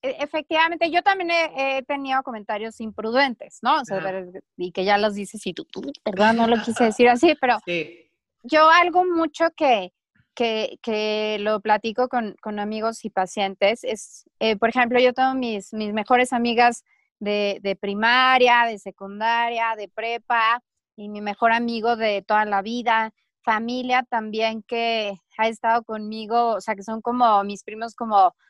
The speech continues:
Speaker 1: mis hermanos, y, y ya hay gente con la que tienes un lazo muy profundo, ¿no? Y que les debes muchas cosas, te deben muchas
Speaker 2: Sí.
Speaker 1: cosas, te has ayudado y todo,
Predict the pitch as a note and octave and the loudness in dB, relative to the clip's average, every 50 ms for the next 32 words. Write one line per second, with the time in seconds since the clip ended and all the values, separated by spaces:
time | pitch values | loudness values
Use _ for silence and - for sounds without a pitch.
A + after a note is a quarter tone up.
0 | _ _ _ _ _ _ A3 G#3 - - G#3 G3 G3+ G#3+ A3 A#3 B3 B3 B3+ B3+ | _ _ _ _ _ _ -8 -8 -2 -2 0 0 0 2 2 4 6 6 4 2
1 | B3 B3 A#3+ A#3+ A#3 A#3 A#3 A#3 A#3 - - _ _ _ _ _ _ _ _ - | 0 -2 -4 -2 -2 -2 -4 -4 -6 -10 -16 _ _ _ _ _ _ _ _ -14
2 | A3+ A3+ A3+ - - B3+ B3 A#3+ B3 D4 D4+ D#4+ F#4 F#4 - - G4+ E4+ D#4 D4 | -10 -10 -10 -6 -4 -4 -2 2 2 4 6 6 4 2 0 0 2 2 2 2
3 | C#4 - E4 - F4 D#4 C4+ A#3+ A3+ G#3 - - A3+ G3+ - _ B3+ B3+ B3+ C4 | 0 -2 -2 -2 -2 -4 -2 0 -2 -2 -2 -4 -6 -6 -4 _ 0 0 0 0
4 | C4+ C#4 C#4+ - - C#4 C4 C4 C4 C4 C4 B3+ B3+ B3+ B3 - - C4 B3+ B3+ | -2 -4 -4 -6 -6 -4 -4 -2 -2 0 2 4 4 4 2 0 -2 -2 -2 -2
5 | B3+ B3+ B3+ B3+ C4 C4 B3+ - _ B3 A#3+ A#3+ A3+ - _ - B3+ B3+ B3 A#3+ | -2 -4 -4 -4 -4 -6 -6 -4 _ -2 -2 -2 -6 -6 _ -8 -6 -6 -4 -6
6 | A#3 G3 E3 - - _ _ _ _ _ _ G#3+ G#3 A3 B3 D4 E4 - - A#3 | -6 -6 -10 -12 -14 _ _ _ _ _ _ -6 -2 0 2 2 2 2 0 -4
7 | G#3 - - A3+ A3 G#3+ G#3+ G#3+ G#3+ G#3 G#3 G3+ - _ _ _ _ _ _ _ | -8 -4 -4 -2 0 0 0 -2 -2 -4 -6 -8 -10 _ _ _ _ _ _ _
8 | _ _ _ _ G#3+ A3 A3+ A3+ A3+ G#3 A3 B3+ C4 C4+ C4+ B3+ B3+ C4+ C4+ - | _ _ _ _ -4 -2 0 0 0 2 4 6 6 6 4 2 -2 -6 -8 -6
9 | - C4 A#3+ - - - B3+ C4 B3+ - C4 B3 A#3+ A#3+ - - A3+ A3 A#3 A#3+ | -4 -4 -4 -4 -4 -4 -4 -2 0 2 2 2 2 0 -2 -8 -8 -8 -6 -6
10 | B3+ B3 B3 A#3+ A3+ G3 A#3+ A3+ G#3 - - A#3 A3+ A#3 A#3+ - - B3 A#3+ A#3 | -8 -8 -8 -6 -6 -4 -4 -4 -6 -8 -6 -4 -4 -2 -4 -2 0 2 4 4
11 | A3+ A#3 A#3 - A3+ A3 A3 - A#3+ A3+ G#3+ A3 G#3 G#3 A3+ A3+ A3+ A3+ A#3 A#3 | 2 2 0 -4 -8 -8 -6 -8 -10 -10 -10 -10 -4 -2 0 0 0 -2 -6 -6
12 | - A#3+ A#3+ | -4 -4 -4